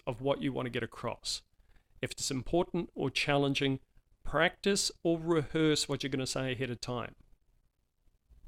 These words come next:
Tactic nine, collaborate on finding a solution.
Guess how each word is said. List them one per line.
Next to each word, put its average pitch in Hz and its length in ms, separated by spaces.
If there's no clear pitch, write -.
Tactic - 400
nine, - 300
collaborate 156 640
on 139 140
finding 127 420
a 117 40
solution. - 600